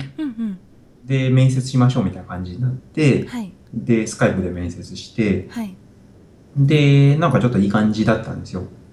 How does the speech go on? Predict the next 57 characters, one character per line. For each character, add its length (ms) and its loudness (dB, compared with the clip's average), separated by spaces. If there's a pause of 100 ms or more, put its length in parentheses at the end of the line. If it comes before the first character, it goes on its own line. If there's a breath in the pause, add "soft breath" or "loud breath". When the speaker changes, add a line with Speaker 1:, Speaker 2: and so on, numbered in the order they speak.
(200)
Speaker 2:
ま 100 6
あ、 40 6
そ 140 0
し 100 -6
た 100 4
ら、 420 2
そ 220 -6
の、 500 -4 (140)
Skype 460 0
面 180 6
接 240 -8
と 100 -12
か、 340 -6 (120)
あ 160 -10
の、 80 -6
Speaker 1:
は 40 -6
い。 40 -2
Speaker 2:
ネ 80 2
ッ 100 -2
ト 100 2
か 100 2
ら 80 4
送 180 0
る 160 4
っ 20 -8
て 80 -2
だ 140 -2
け 80 0
じ 60 2
ゃ 60 4
な 80 -4
く 120 -14
て、 440 0
Speaker 1:
は 100 -10
い。 60 -12 (240 loud breath)
Speaker 2:
そ 200 -6
の、 160 -4
実 320 0
際 20 4
現 280 4
地 100 0
に 100 0
行 60 -6
っ 20 -14
た 100 -6
方 100 4
が 80 2
い 60 4
い 20 8
ん 60 6
じ 60 4
ゃ 40 0
な 80 -4
い 40 -8
か 120 -12
っ 20 -12
て 240 -12